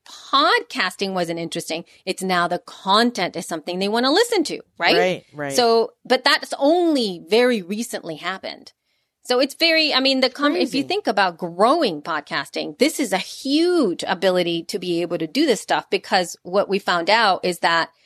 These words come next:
Speaker 1: and Tom Webster mentions this on the latest episode of The Feed, which I will link it to in the show notes as well, 'cause he was on the show. He mentioned that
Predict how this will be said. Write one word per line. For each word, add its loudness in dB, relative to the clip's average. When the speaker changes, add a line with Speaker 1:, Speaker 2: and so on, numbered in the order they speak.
Speaker 1:
and -2
Tom 0
Webster 2
mentions 0
this 0
on 2
the 2
latest -2
episode -2
of -2
The -8
Feed, -6
which -6
I 0
will -4
link -4
it -10
to -4
in -4
the -6
show -2
notes -6
as -8
well, 4
'cause -8
he -6
was -4
on -2
the -8
show. 0
He 0
mentioned 2
that 2